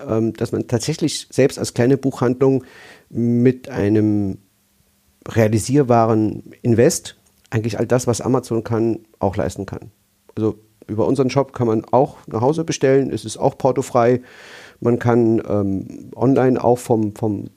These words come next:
Mobilteil, ähm, aus, ähm, auf eine extra für Mobiltelefone auch eingerichtete, ähm, Maske, ähm, bestellen, ähm,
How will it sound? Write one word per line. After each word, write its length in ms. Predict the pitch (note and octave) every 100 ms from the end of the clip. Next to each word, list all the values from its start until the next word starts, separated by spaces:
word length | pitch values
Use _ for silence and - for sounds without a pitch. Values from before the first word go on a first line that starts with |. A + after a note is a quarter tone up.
| -
Mobilteil, 880 | A2+ C3+ D#3+ E3 C#3 B2 B2+ B2+ -
ähm, 420 | A#2 A#2 A#2+ A#2 -
aus, 560 | A2+ A2+ B2+ - - F#3+
ähm, 460 | G#2+ G#2 G#2+ A2 A2 _ _
auf 200 | G2+ G#2
eine 440 | A2+ A2 G#2 G2 G2 _
extra 280 | - A2+ A#2+
für 120 | G#2+
Mobiltelefone 1000 | A2 G#2+ D3+ F3 - C3+ B2 B2+ C3 A#2
auch 280 | G#2 G#2+ -
eingerichtete, 1000 | - A#2 C3 C3 B2 - A2 A2+ A2+ G#2 -
ähm, 360 | G2 G2 G#2+ - -
Maske, 480 | C#3+ D3+ - D#3+ D3 - - - - - - -
ähm, 320 | B2 B2+ B2+
bestellen, 640 | B2 - B2 B2 B2+ B2+ B2+ _ _ _ _ _ _ _ - G2
ähm, 440 | A2+ A#2+ A2 G2+